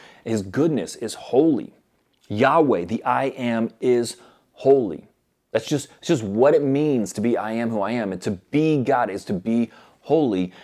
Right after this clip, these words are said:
And, and so what does that mean? Well, the word holy, it's not, it's not something that we use, and when we do, it's usually like, "Holy buckets," or "Holy smokes," or whatever, right? Like,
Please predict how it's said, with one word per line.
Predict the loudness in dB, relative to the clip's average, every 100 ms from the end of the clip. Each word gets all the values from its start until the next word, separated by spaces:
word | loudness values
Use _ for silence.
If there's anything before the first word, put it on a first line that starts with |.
| -8
And, | -4
and | -2 4
so | 4
what | 6 4
does | 4
that | 2 2
mean? | -2 -6 -8 _ _ _ _ _ _ _
Well, | 0
the | 4
word | 6 4
holy, | 4 4 4 2
it's | -2
not, | -6
it's | -6
not | -6 -4
something | -4 -2 -2
that | 0
we | 0 -2 -4
use, | 0 4 4
and | 2 -2
when | -2
we | -2
do, | 2 2
it's | 0
usually | -2 -2 0
like, | -2 -4
"Holy | 0 2 4 2
buckets," | 0 0 -2 -4 -6
or | -2
"Holy | 0 -2
smokes," | -6 -6 -4 -6 -6
or | -4
whatever, | -2 0 -2 0
right? | -2 -2
Like, | -6